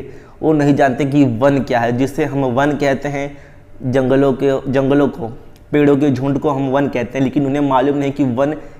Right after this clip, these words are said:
क्या होता है। तो इस पूरे पाठ में यही बताया गया है कि नेचर जो है वो नेचर हमारे लिए है, ठीक है, हम उनके लिए नहीं है। नेचर पर हम डिपेंड हैं, नेचर हमारे ऊपर डिपेंड नहीं है प्रकृति, और प्रकृति सबसे बड़ी है, पेड़ हमारे लिए बहुत महत्वपूर्ण है।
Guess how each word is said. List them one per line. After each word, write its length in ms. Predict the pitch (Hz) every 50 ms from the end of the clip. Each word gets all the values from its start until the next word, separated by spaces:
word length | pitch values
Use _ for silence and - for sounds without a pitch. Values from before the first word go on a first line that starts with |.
| - - -
क्या 100 | 156 143
होता 300 | 123 113 110 107 - 110
है। 80 | 110 110
तो 120 | - 151
इस 140 | 156 156 -
पूरे 180 | - 190 196
पाठ 300 | - - 165 160 165 165
में 120 | 175 165 156
यही 220 | 147 139 131 147
बताया 300 | 143 139 131 147 139 135
गया 140 | 135 139 135
है 100 | 135 135
कि 180 | - 156 151 147
नेचर 440 | 143 135 135 135 127 - 160 160
जो 140 | 139 160 151
है 200 | 143 143 147 165 - - - - - - -
वो 80 | 139 143
नेचर 420 | 135 135 139 143 147 143 143 180
हमारे 520 | 160 127 139 131 139 143 143 143 156 160 160
लिए 220 | 156 156 156 156
है, 260 | 151 151 156 151 - - - - - - - - - -
ठीक 180 | - 143 139 143
है, 60 | 143
हम 260 | 113 113 147 156 156
उनके 260 | 156 156 147 135 160
लिए 180 | 156 151 143 135
नहीं 320 | 131 127 123 120 113 110
है। 200 | 107 107 110 113 - - - - - -
नेचर 300 | 131 135 135 127 - 156
पर 160 | - 151 151
हम 220 | 131 120 143 143 135
डिपेंड 360 | 131 123 127 127 113 110 110
हैं, 60 | 120
नेचर 240 | 127 123 113 147 135
हमारे 340 | 127 127 127 127 131 135 139
ऊपर 180 | 139 143 143
डिपेंड 380 | 131 127 123 127 139 139 127 117
नहीं 380 | 117 120 120 117 135 147 139
है 100 | 139 131
प्रकृति, 520 | - 135 139 135 143 131 123 147 156 156 - - - - - -
और 200 | 127 135 131 127
प्रकृति 520 | - - - 139 - 165 175 151 190 185
सबसे 300 | - - 135 - - 170
बड़ी 420 | 143 127 120 117 139 143 160 160
है, 140 | 135 147 160
पेड़ 520 | 156 - - - - - 156 156 160 165 165
हमारे 460 | 160 - 127 131 135 131 131 143 143
लिए 120 | 139 143
बहुत 400 | 139 131 120 117 120 117 123 123
महत्वपूर्ण 540 | 135 123 110 110 107 120 113 117 123 120 110
है। 180 | 104 98 101